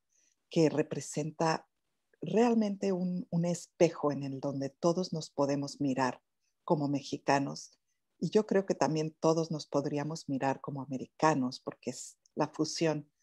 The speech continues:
del mundo indígena con las distintas invasiones europeas a este mundo indígena que resulta en este nuevo mundo del cual somos todos parte.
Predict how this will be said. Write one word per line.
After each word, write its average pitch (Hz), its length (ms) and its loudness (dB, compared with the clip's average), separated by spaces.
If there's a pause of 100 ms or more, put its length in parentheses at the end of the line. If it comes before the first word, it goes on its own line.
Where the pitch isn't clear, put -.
(180)
del 151 180 4
mundo 175 320 0
indígena 143 640 -2 (400)
con 156 420 4 (640)
las 143 220 4
distintas 156 580 0
invasiones 151 720 2
europeas 139 680 0
a 127 80 -2
este - 220 -8
mundo 143 280 -4
indígena 135 640 -4 (500)
que 185 80 4
resulta 151 680 0 (200)
en 156 160 0
este 151 320 0
nuevo 156 320 2
mundo 165 340 2
del 147 200 0
cual 139 320 -2
somos 147 460 -2
todos 139 320 0
parte. - 380 -4